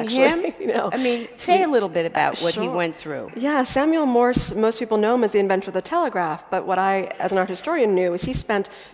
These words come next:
Speaker 2: twenty-six years in this failed by all accounts pursuit of being a painter. He couldn't support his... He was the classic struggling artist story in the eighteen thirties. He,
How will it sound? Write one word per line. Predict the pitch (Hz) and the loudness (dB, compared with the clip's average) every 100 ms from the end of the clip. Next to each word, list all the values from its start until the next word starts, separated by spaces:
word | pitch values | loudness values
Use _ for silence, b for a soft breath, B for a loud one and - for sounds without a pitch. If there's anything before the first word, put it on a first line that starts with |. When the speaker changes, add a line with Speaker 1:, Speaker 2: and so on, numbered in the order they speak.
| - | -4
Speaker 2:
twenty-six | 247 262 277 262 - - | 0 0 0 -4 -4 -4
years | 190 170 156 160 - | -2 -2 -4 -8 -8
in | - 202 | -4 0
this | 190 185 - B B - | 0 -2 -6 B B -20
failed | - 214 208 208 190 | -2 2 2 0 0
by | 185 175 | 2 2
all | - 185 175 | 0 0 0
accounts | 170 214 185 160 - - - | -2 -4 -2 -4 -8 -14 -10
pursuit | 185 - 277 - | -8 -6 -6 -4
of | 165 175 | -6 -2
being | 180 170 | 0 0
a | |
painter. | 165 302 294 - - B B B - | -4 -4 -4 -6 -14 B B B -12
He | 214 | -10
couldn't | - 196 | -6 -4
support | 190 - 185 202 | -4 -4 -6 -4
his... | - | -6
He | - 285 | -6 -4
was | 247 | -2
the | 247 | -2
classic | 233 - - 233 233 - 214 | -2 -4 -2 0 0 -2 -4
struggling | - - 190 185 170 | -4 -2 -2 0 0
artist | 196 196 123 - | 0 0 -2 -6
story | - 233 262 226 151 | -6 -2 -2 0 -2
in | 135 135 | -4 -4
the | - | -6
eighteen | - - 165 | -8 -8 -8
thirties. | - 202 214 175 156 | -4 -4 -2 -4 -2
He, | 165 | -4